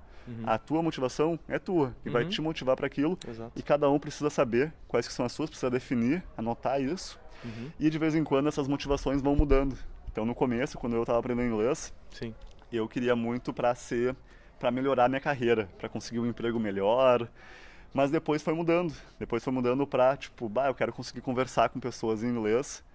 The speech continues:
Speaker 2: eh, de outro país."
Speaker 1: Sim.
Speaker 2: Ou eu queria muito pra poder ouvir, eh, entrevistas em inglês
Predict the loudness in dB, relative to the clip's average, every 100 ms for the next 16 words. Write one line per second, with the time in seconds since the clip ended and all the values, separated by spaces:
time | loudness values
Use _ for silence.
0 | -20 -6 -2 0 0 -4 0 0 0 -4
1 | -10 -14 -12 -12 -12 -18 -4 0 2 4
2 | 2 0 -4 -2 -2 0 -4 -6 -8 -4
3 | -4 0 0 0 -4 -2 0 0 -2 -2
4 | -10 -10 -4 -2 0 0 -2 0 -2 -2
5 | -2 0 2 2 2 2 -2